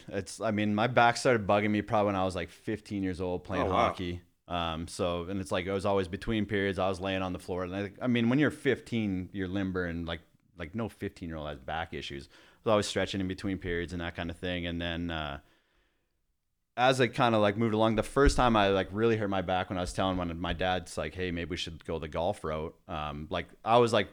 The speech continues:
Speaker 1: almost, like, for, like, a month, my dad was, like, putting my socks on in the morning. And, like, the thing that sucks about Canada, the, with the <laughs> socialized medicine, I know we got Canadians listening to the show, but it's like,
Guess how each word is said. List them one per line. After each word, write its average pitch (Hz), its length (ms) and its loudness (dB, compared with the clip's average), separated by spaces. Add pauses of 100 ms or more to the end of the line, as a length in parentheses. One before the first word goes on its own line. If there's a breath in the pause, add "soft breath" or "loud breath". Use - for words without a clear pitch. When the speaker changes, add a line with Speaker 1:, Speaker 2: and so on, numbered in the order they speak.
(100)
Speaker 1:
almost, 110 480 2
like, 87 220 -4
for, 107 180 -2
like, 90 160 -2
a 85 60 -4
month, 95 380 -2
my 90 100 -4
dad 87 200 -4
was, 80 100 -8
like, 82 180 -10
putting 87 240 -4
my 78 140 -6
socks 90 420 -2
on 80 120 -2
in 78 80 -6
the 82 60 -6
morning. 82 320 -4
And, 85 120 -4
like, 87 160 -4
the 90 80 -6
thing 131 260 2
that 101 120 0
sucks 110 280 2
about 90 320 -2 (360 soft breath)
Canada, 113 460 4
the, 90 220 -4
with 101 140 -10
the 123 60 2
<laughs> - 200 6
socialized 110 440 8
medicine, 98 520 2 (260 loud breath)
I - 20 -4
know 104 120 2
we 101 80 4
got 92 160 2
Canadians 92 320 -2
listening 90 260 -6
to 82 60 -6
the 82 60 -4
show, 101 260 2
but 101 160 2
it's 101 100 -6
like, 98 140 2